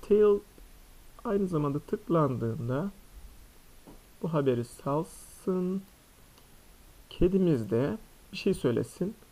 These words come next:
Onu görüntülü hali olsun. Yani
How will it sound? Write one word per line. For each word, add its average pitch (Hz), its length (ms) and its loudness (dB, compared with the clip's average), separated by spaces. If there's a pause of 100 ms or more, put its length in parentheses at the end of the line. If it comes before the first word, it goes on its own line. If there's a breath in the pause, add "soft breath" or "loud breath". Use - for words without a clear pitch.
(160)
Onu 165 220 0
görüntülü 151 460 4
hali 123 300 -2
olsun. - 340 -14 (4000)
Yani 117 380 0